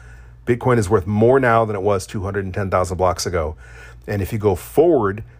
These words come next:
two hundred and ten thousand blocks from now, Bitcoin should be worth more than it is today. That has never not been true. Pick any date and time,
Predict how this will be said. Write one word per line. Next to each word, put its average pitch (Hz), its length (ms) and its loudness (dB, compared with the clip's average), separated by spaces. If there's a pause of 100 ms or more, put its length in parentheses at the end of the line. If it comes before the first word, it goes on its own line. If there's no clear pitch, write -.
two 104 140 -4
hundred 107 180 0
and 92 100 -4
ten 104 160 -4
thousand 101 320 0
blocks 90 300 0
from 107 100 -6
now, 87 180 -2
Bitcoin 90 400 -6
should - 180 -10
be 92 80 -6
worth 95 300 -4
more 95 160 0
than 90 140 -6
it 87 80 -8
is 87 180 -10
today. 87 460 -6 (720)
That 98 220 0
has 85 260 -4
never 117 500 2
not 113 280 0
been 101 180 -2
true. 95 300 -4
Pick - 320 -10
any 117 220 -4
date 127 260 -2
and 143 100 -8
time, 95 360 -2